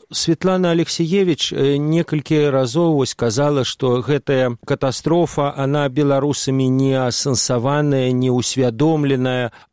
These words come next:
Але вось я, можа, дазволю сабе такую крамольную, можа сказаць, дзёрзкую аналогію. Калі чалавек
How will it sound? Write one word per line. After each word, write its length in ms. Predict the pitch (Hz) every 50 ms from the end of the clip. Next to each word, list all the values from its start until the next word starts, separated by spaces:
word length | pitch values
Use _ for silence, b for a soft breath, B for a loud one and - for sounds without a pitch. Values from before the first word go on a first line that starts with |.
| -
Але 340 | 151 156 165 185 220 226 220 -
вось 460 | 208 180 156 185 220 214 - - - -
я, 220 | 160 180 196 202 208
можа, 260 | 196 185 165 180 175
дазволю 460 | 160 180 175 139 165 190 202 190 180
сабе 320 | - - 180 160 160 180
такую 540 | 160 - 165 - - 175 170 170 160 156 147 -
крамольную, 800 | - 143 139 139 135 139 147 170 190 180 165 151 139 135 127 120
можа 300 | 120 123 120 117 107 117
сказаць, 560 | - - - 117 113 98 113 110 107 - -
дзёрзкую 560 | 107 107 135 151 131 - - - - 135 123
аналогію. 800 | 120 120 117 120 120 131 156 190 214 185 127 113 95 90 87 98 -
Калі 300 | - 156 156 170 180 165
чалавек 720 | - - 160 156 156 160 156 175 202 185 - - - -